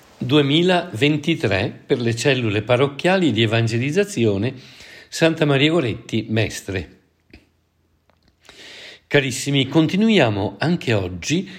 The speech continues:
trovandoci insieme nel nostro incontro di cellula, continuiamo con umiltà sulla traccia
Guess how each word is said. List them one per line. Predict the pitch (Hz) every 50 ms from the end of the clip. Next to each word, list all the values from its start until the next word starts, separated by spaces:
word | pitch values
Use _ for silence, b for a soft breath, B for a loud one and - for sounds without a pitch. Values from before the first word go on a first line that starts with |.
| B B B
trovandoci | - 98 107 98 98 92 98 98 92 95 - - - 98 90 - - - 95
insieme | 82 76 - - 135 147 190 214 180 113 98
nel | 98 101 92
nostro | 90 92 101 107 98 - - 117 110
incontro | 101 98 98 - - 131 131 131 127 117 110 107 101
di | 90 101
cellula, | 98 - 123 117 107 101 101 107 120 123 131 135 131 B B B B B B B B B B B B B B
continuiamo | - 170 175 170 185 185 226 226 202 139 110 113 110 113 -
con | - - 156 147 120 - - -
umiltà | 196 214 202 185 147 110 95 - - - - 101 101 117 117 - B B B B B B B B B
sulla | B - 214 233 233 185 120
traccia | - - 107 104 92 85 - - - - 120 110 98 B